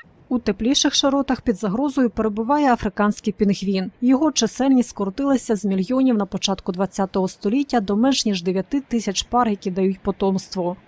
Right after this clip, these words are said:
У дві тисячі двадцять четвертому році цих пінгвінів внесли до списку видів, які опинилися на межі зникнення.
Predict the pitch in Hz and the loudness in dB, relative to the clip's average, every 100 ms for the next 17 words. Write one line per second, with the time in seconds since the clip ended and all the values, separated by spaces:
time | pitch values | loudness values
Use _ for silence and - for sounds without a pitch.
0 | - _ _ - - - - 262 262 254 | -20 _ _ -20 -20 -14 -4 0 2 2
1 | - 220 - 180 196 190 190 196 196 202 | 2 2 0 0 -2 -2 -6 -4 -2 -2
2 | - 208 226 277 269 247 - 202 202 180 | 0 2 2 2 0 -2 -2 -6 -4 -2
3 | 226 262 254 202 196 - 294 233 - 226 | 2 2 2 0 -2 -2 0 -2 -4 -6
4 | - - 190 214 240 254 214 - 285 262 | -4 -4 -2 0 0 0 -2 0 0 0
5 | 196 185 220 214 202 185 185 180 208 180 | 0 0 2 0 -2 -2 0 0 0 -2
6 | 202 185 - 185 185 180 | -2 -4 -4 -4 -2 -4